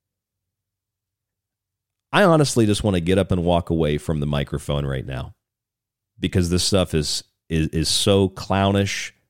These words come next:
It's so ludicrous. It's so ridiculous. It's so disgusting.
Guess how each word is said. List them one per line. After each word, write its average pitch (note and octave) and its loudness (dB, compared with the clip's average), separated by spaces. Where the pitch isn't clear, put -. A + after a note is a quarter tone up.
It's F2+ -2
so G2+ 2
ludicrous. F#2+ 2
It's D#2+ -6
so - 0
ridiculous. F#2 0
It's E2 -6
so F#2+ 0
disgusting. F#2 0